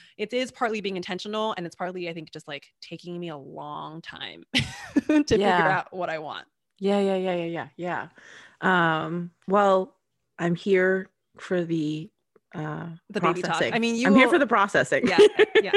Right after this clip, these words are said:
Speaker 1: yeah, yeah. And I think you and I, you know, we'll probably have many conversations online and offline about
Speaker 2: Yeah.
Speaker 1: this. Yeah.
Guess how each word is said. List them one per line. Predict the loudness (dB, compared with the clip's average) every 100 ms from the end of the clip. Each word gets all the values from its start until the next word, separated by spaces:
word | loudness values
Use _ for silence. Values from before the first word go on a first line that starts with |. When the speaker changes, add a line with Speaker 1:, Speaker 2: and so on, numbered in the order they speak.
| 0
Speaker 1:
yeah, | -2
yeah. | -8 -4
And | -2 0
I | 0
think | -2 -2
you | -4
and | 0
I, | 2 0 -2
you | -6
know, | -8
we'll | -6
probably | -6 -4
have | -4 -4
many | -6
conversations | -8 -12 -10 -12 -12 -14 -20 _ _ _ _ _ _ _ -2
online | 2 4 2 2 0
and | -2 -2
offline | -4 -8 -12 -14
about | -12 -8 -2
Speaker 2:
Yeah. | 0 -2
Speaker 1:
this. | -10
Yeah. | -14 -14